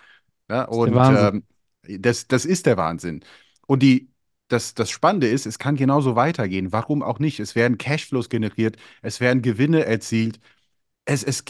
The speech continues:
Speaker 1: es spricht nichts dagegen. Also vielleicht ne, kommt eine Korrektur, aber ich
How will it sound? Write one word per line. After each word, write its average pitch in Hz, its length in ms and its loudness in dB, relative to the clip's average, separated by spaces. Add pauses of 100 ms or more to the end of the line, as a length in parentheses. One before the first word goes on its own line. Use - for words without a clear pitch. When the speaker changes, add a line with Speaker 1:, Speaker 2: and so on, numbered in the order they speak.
Speaker 1:
es 127 120 -2
spricht - 380 -4
nichts 180 260 -2
dagegen. 165 440 0
Also 113 420 0
vielleicht 143 420 0
ne, 147 80 -2
kommt - 220 -2
eine 147 120 -4
Korrektur, 139 600 -2
aber 113 340 0
ich - 420 -4